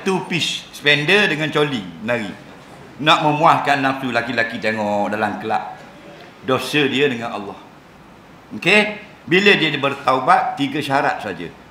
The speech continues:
Pertama, berhenti jadi penari tiang kerana haram. Yang kedua, menyesal. Ketiga, berazam tidak akan ulangi.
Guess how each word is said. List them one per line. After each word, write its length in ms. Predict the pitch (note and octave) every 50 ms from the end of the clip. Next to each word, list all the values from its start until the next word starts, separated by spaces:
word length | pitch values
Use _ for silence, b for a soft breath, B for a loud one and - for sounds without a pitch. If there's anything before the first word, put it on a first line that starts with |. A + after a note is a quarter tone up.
| -
Pertama, 480 | - A#2+ A#2 - - C#3 C#3+ E3+ G3 F3
berhenti 480 | B2+ B2+ C3+ C3 - - D3+ C#3+ A2+
jadi 240 | G#2 A#2 A2+ A2+ A2+
penari 320 | - A2+ G#2+ G#2+ G#2 G2 F#2+ F#2+
tiang 240 | G#2+ A2 B2 C#3+ C#3
kerana 240 | - G#2+ G#2 G#2 G2
haram. 440 | G2 G2+ G#2 G2 F2+ F#2 G2+ A#2+ D3+ - - B B B B B B
Yang 240 | - B2+ B2 A2 -
kedua, 160 | A2 A#2+ C#3+
menyesal. 960 | D3 B2 A#2+ A#2+ A#2+ A2 - - A2+ A2+ A#2 B2 C3+ D#3 - - - - - - -
Ketiga, 480 | - - G#2+ - B2+ C3 A2+ G#2+ D3 D#3+
berazam 560 | B2 B2+ B2 A2+ B2+ B2 A2 B2+ A#2 G#2 -
tidak 240 | A#2+ A2 A#2 A2 - -
akan 280 | B2 A#2 B2 B2 A#2
ulangi. 360 | A2 G#2+ G#2 G2+ G2+ G2 F2+